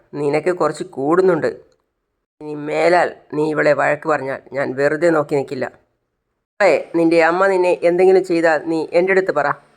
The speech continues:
പിന്നെ ഒക്കെ ഞാൻ നോക്കിക്കോളാം." "അതെ, അതെ, ഇയാളുടെ അടുത്ത് പോയിട്ട് പറഞ്ഞാൽ മതി.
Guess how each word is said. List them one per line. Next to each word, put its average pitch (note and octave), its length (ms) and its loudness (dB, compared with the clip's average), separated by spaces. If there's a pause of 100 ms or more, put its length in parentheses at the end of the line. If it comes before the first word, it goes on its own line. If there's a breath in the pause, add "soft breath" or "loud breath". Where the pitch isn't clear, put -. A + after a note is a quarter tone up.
(540)
പിന്നെ D#3 240 2 (280)
ഒക്കെ F3 220 0
ഞാൻ D#3 200 2
നോക്കിക്കോളാം." C#3 500 -4 (1080)
"അതെ, G#3 140 2
അതെ, D3+ 200 0 (180)
ഇയാളുടെ E3 340 0
അടുത്ത് F3+ 160 -2
പോയിട്ട് F3+ 280 0 (200)
പറഞ്ഞാൽ E3+ 320 2
മതി. C3+ 200 -2